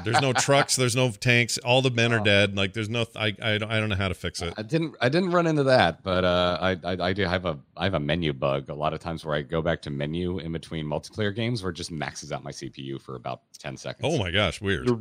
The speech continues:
Speaker 3: really selling it well, guys. I think
Speaker 1: <laughs>
Speaker 3: everyone's gonna wanna play it
Speaker 1: I
Speaker 3: now.
Speaker 1: think that
Speaker 2: Yep.
Speaker 1: game's really
Speaker 2: Uh,
Speaker 1: well made.
Speaker 2: really, I'd like to, th-, this is going back to, uh, the, the person who wrote in and was like, "Do you think this is Activision making the move too quickly?" I'm like, "Y-, y'all need to play some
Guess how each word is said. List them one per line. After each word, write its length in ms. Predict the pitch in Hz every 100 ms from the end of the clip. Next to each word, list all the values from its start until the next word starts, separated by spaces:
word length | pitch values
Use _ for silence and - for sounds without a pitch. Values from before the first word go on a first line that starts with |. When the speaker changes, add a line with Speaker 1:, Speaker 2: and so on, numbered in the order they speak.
| 101
Speaker 3:
really 280 | 147 180 180
selling 440 | 156 180 156 151 143
it 180 | 123
well, 300 | 123 123 107
guys. 480 | 98 90 131 - -
I 220 | 214 127 -
think 160 | 135
Speaker 1:
<laughs> 80 | -
Speaker 3:
everyone's 360 | 127 139 135 113
gonna 180 | 127
wanna 260 | 123 127 120
play 300 | 107 127 110
it 80 | 95
Speaker 1:
I 140 | 139
Speaker 3:
now. 60 | 180
Speaker 1:
think 140 | 180
that 180 | 147 135
Speaker 2:
Yep. 100 | 131
Speaker 1:
game's 180 | 127 113
really 400 | 104 120 120 113
Speaker 2:
Uh, 40 | 107
Speaker 1:
well 200 | 104 98
made. 100 | 98
Speaker 2:
really, 220 | 220 165
I'd 80 | 143
like 160 | 151 156
to, 160 | 131
th-, 200 | 131 160 151
this 240 | 147 175
is 160 | 156 123
going 280 | 139 127 113
back 340 | 113 117 -
to, 300 | - 117 101
uh, 240 | 95 90 87
the, 200 | 85 87
the 160 | 73 82
person 440 | 104 92 95 73
who 140 | 87 92
wrote 260 | 92 92
in 340 | 90 87 85 78
and 160 | 82 85
was 140 | 80
like, 220 | 90 82
"Do 80 | -
you 60 | 101
think 160 | 123
this 120 | 113 104
is 120 | 92
Activision 500 | 104 - 95 92 95
making 240 | 87 87 90
the 60 |
move 220 | 85 87 92
too 140 | 107
quickly?" 360 | 107 101 113 110
I'm 120 | 90
like, 180 | 90 82
"Y-, 180 | 90 85 78 95 73 _
y'all 360 | - 110 120 127
need 160 | 117 98
to 80 |
play 220 | 87 110 113
some 340 | - 90 82